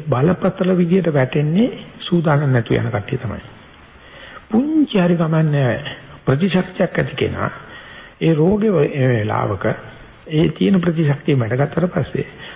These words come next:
අච්චර කලබල වෙන්න ඕන වසංගත රෝග වලට බය වෙන්න නැතුව ඉන්න පුළුවන්. යම් ප්‍රමාණයක දරන්න පුළුවන්. ඒ වගේම ඕනෙම ලෙඩකට, ඕනෙම කරදරයකට, ඕනෙම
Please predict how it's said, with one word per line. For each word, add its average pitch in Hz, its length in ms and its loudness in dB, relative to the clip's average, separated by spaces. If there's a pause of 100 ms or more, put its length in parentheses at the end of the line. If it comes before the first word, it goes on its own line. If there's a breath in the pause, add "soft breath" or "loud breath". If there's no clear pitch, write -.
අච්චර - 460 -2
කලබල 147 360 0
වෙන්න 131 280 0
ඕන 139 160 0
වසංගත 143 480 0
රෝග 131 220 0
වලට 127 220 0
බය 180 120 0
වෙන්න 160 160 2
නැතුව 160 240 2
ඉන්න 139 160 2
පුළුවන්. - 300 -4 (240)
යම් 117 220 -2
ප්‍රමාණයක 190 440 2
දරන්න 131 400 0
පුළුවන්. - 300 -8 (520 loud breath)
ඒ 147 140 2
වගේම 147 460 2
ඕනෙම 202 360 2
ලෙඩකට, 110 460 0
ඕනෙම 175 340 2
කරදරයකට, 110 600 -2
ඕනෙම 180 340 2